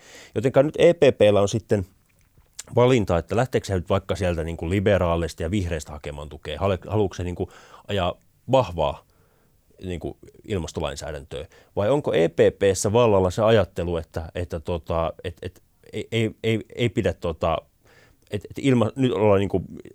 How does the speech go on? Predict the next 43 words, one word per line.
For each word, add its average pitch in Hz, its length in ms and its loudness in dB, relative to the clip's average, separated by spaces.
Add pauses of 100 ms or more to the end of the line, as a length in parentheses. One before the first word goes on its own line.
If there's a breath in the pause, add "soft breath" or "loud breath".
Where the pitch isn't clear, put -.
ilmastopaniikin 98 800 0
vallassa 90 440 2
ja, 82 280 0
ja, 85 160 -2
tota, 82 420 -4 (160)
pitää 87 220 -4
tehdä, 90 260 -4
niinku, 85 260 -6 (320)
pitää 92 180 0
pitää 87 200 -4
järki 95 300 0
kädessä 87 460 -2
ja, 80 240 0
ja 80 160 -4
tehdä 85 180 -4
maltillista 90 600 0 (640 loud breath)
ilmastolainsäädäntöä, 87 840 -2
jotenkin 92 260 -2
jospa 113 200 -4
haettaisikin 107 500 -2
sitä 101 120 -6
tukea 101 300 -2
sieltä 85 180 -6
oikealta, 98 540 -2 (640 loud breath)
vaikkapa 92 320 -6
sieltä 85 220 -6
E 90 180 -2
C 85 160 -6 (120)
R-ryhmästä, 76 440 -10
mikä, 80 300 -8
mikäli 85 300 -4
se 80 80 -8
nyt 76 100 -12
pysyy 82 240 -8
kasassa 78 460 -8
ja 76 240 -8
riippuen 82 360 -8
vähän, 80 160 -8
että 82 200 -14
minkälaisia 80 420 -8
ryhmiä 78 280 -10
sinne 87 140 -10
oikealle 78 400 -10